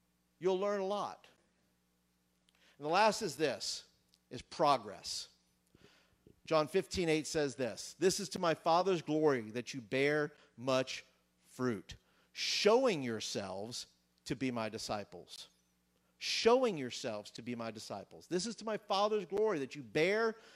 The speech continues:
much fruit." What is that? How do we measure progress? Fruitfulness. Does our life change? I gotta be honest with you, I've seen a lot of people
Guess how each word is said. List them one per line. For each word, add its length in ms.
much 400
fruit." 600
What 160
is 80
that? 240
How 100
do 60
we 100
measure 480
progress? 800
Fruitfulness. 560
Does 160
our 120
life 240
change? 520
I 100
gotta 240
be 140
honest 260
with 100
you, 80
I've 120
seen 120
a 60
lot 160
of 80
people 380